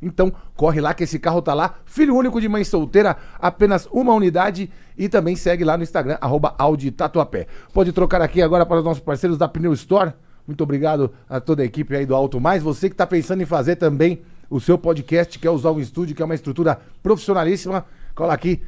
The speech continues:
no Estúdio Croata, aqui onde tem o Alto Mais, Rua Croata, número trezentos e um, aqui na Lapa, em São Paulo, Zona Oeste, pertinho da minha queridíssima Freguesia do Ó. Na Pneu Store,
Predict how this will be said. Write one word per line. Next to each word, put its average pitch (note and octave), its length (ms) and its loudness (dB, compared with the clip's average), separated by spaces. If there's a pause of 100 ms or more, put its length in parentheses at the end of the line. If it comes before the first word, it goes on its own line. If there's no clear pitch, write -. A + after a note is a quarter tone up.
(320)
no F3+ 360 2
Estúdio G3 400 -2
Croata, E3+ 560 0
aqui C3 180 -4
onde D3 160 0
tem D#3 140 0
o D3 80 0
Alto C#3+ 200 0
Mais, D#3 220 -2
Rua E3 180 4
Croata, D3+ 440 -2
número D3+ 240 -2
trezentos F3 580 -4
e F#3+ 60 0
um, G3 120 0
aqui D#3+ 220 -2
na F3+ 140 2
Lapa, D3 500 -2
em A3 220 0
São F#3 320 0
Paulo, C3 400 2
Zona C#3 260 -2
Oeste, C#3+ 420 -4 (360)
pertinho D3 340 -2
da D3 100 0
minha D3 160 0
queridíssima D#3+ 480 2
Freguesia G3 520 4
do D#3+ 100 2
Ó. F#2+ 140 -2 (440)
Na G#3 140 -2
Pneu G#3+ 160 0
Store, G3+ 380 4